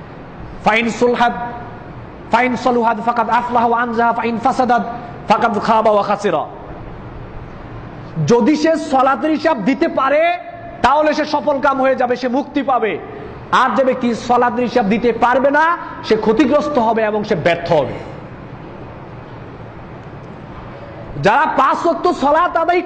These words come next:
করে না, পরকালে প্রথম হিসাব হবে সালাতের।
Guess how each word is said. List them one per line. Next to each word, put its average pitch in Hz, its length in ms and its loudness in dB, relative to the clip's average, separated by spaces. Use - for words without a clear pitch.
করে 320 220 2
না, 392 320 -2
পরকালে 339 540 4
প্রথম 311 340 2
হিসাব 302 360 2
হবে 320 220 0
সালাতের। 320 600 0